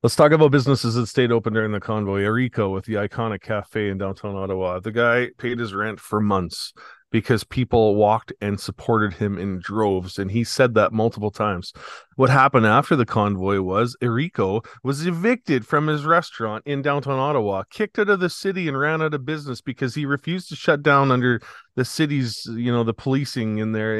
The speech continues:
and, and, and demanding that he shut down out of safety concerns because of the convoy. The Tim Hortons restaurants that were open downtown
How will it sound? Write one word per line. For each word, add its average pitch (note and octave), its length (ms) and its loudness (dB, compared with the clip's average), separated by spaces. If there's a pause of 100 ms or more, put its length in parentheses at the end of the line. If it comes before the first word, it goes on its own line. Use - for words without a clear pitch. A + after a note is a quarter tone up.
and, G#2+ 140 -6
and, A2+ 240 -6
and A2+ 160 -4
demanding A#2 460 0
that A2 140 -4
he A#2+ 100 -8
shut A2 260 -2
down A2 240 -4
out F#2+ 140 -6
of F#2 100 -10
safety B2+ 400 -6
concerns F#2+ 480 -2
because G2+ 280 -6
of F2+ 80 -4
the F2+ 60 -8
convoy. G2 460 0 (440)
The B2+ 80 4
Tim C#3+ 200 6
Hortons C3 400 6
restaurants A#2+ 460 2
that A#2+ 80 2
were G#2+ 200 6
open A#2 240 2
downtown A2+ 600 0